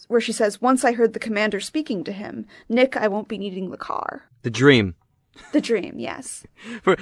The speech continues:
Speaker 2: if that's something that millennials can rela-, can relate to, 'cause most of us really don't like cars. <laughs>
Speaker 1: Is The Handmaid's Tale a numb tot future?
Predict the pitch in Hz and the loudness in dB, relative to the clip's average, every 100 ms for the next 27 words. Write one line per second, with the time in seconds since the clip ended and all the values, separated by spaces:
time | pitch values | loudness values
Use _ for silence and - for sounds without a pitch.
0 | 180 175 190 190 185 185 165 165 180 165 | 2 6 8 8 6 6 8 8 8 8
1 | 139 156 156 156 - 147 151 151 135 123 | 6 4 4 4 2 2 6 6 6 2
2 | 104 107 92 _ - 131 151 147 120 123 | 2 -2 -4 _ -2 2 4 4 4 6
3 | 143 131 139 143 131 - 127 127 120 - | 6 8 6 6 4 -2 -2 -2 -4 -4
4 | - - - - - 494 - - - 440 | -6 -8 4 6 8 8 6 -2 -8 -6
5 | 381 - - - _ - - _ _ _ | -6 -8 -14 -14 _ -20 -20 _ _ _
6 | - - 339 294 381 294 320 339 427 - | -20 -14 -2 0 0 0 -2 -2 -4 -4
7 | 370 392 359 202 185 214 226 240 240 240 | -6 -4 -2 -4 -4 -4 -4 -6 -8 -8
8 | - 214 208 330 320 | -10 -10 -10 -10 -10